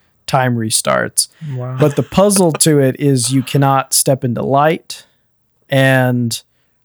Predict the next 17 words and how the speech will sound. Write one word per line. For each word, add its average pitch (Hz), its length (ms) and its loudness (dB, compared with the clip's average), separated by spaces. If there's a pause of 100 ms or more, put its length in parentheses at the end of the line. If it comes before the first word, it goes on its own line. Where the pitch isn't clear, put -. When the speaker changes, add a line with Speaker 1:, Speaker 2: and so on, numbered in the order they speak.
(140)
Speaker 1:
that's 143 140 0
basically 139 480 0
it. 131 260 0
So 135 380 2 (340)
because 160 280 2
you 165 60 2
can't 151 200 2
step 151 240 0
into 131 160 2
light, 135 420 2
you 143 220 2
can 131 480 0
rotate 139 540 0
the 123 80 -8
sun 143 640 2 (160)
ninety 135 380 2
degrees, 131 760 0